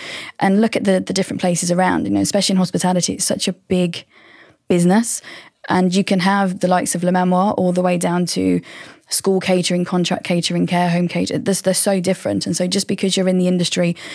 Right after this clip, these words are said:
and potentially it's not the right sector for you,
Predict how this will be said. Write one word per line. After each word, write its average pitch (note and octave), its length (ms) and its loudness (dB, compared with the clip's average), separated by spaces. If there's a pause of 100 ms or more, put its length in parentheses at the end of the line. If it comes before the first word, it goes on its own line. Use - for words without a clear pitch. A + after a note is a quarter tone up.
(280)
and F3 280 2 (120)
potentially - 540 0
it's - 140 -2
not F3+ 180 0
the F3+ 100 -2
right F3+ 240 -2
sector E3 600 -2 (360)
for F#3 320 0
you, - 320 0